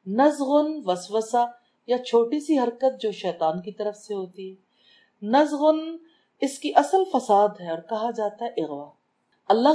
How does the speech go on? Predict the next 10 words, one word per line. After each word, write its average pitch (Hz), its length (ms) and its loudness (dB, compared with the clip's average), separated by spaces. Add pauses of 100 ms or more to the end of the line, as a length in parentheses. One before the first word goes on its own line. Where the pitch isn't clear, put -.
سبحانہ 311 340 0
و 311 160 0
تعالیٰ 285 360 2
نے 277 80 -4
اپنے 262 240 -4
نبی 208 300 -2
کو 220 240 -4
حکم 233 240 -12
دیا 160 260 -2 (480)
جب 208 200 4